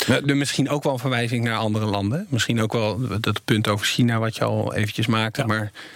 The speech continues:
Speaker 2: Maar dit gaat natuurlijk heel erg over, eh, bijvoorbeeld de Wereldhandelsorganisatie, die eigenlijk op sterven na dood is. Omdat de Amerikanen aanstelling bijvoorbeeld van rechters, eh,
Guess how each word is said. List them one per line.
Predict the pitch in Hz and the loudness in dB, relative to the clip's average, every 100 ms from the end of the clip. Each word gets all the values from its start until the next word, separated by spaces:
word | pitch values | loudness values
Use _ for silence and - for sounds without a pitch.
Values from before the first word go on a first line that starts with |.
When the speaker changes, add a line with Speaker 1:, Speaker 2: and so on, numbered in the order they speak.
| - - - - | -20 -20 -18 2
Speaker 2:
Maar | 127 127 | 4 4
dit | 139 | 2
gaat | 151 | 2
natuurlijk | 135 139 127 135 | 2 0 0 0
heel | 127 | -2
erg | 127 | -2
over, | 131 120 127 117 | -4 -2 -6 -6
eh, | 180 | -6
bijvoorbeeld | 131 113 127 123 123 | -6 -4 -4 -2 -2
de | 127 | -2
Wereldhandelsorganisatie, | 117 131 120 131 143 151 135 143 139 139 - 139 | 0 0 0 0 0 0 0 0 2 0 0 -4
die | 127 | -2
eigenlijk | 123 127 | -2 -4
op | 127 | -4
sterven | - 139 127 127 | 0 2 2 0
na | 120 | -2
dood | 123 123 143 | 0 0 0
is. | 135 - | -2 -2
Omdat | 127 123 113 | -2 0 0
de | 120 | 0
Amerikanen | 117 117 117 135 123 120 117 123 123 139 | 0 0 2 0 2 0 0 -2 -4 -2
aanstelling | 131 131 135 123 | 0 0 0 0
bijvoorbeeld | 120 131 117 - | 0 -2 -2 -2
van | 120 | -2
rechters, | 113 131 - 139 - | 0 0 0 0 2
eh, | 147 139 | 2 2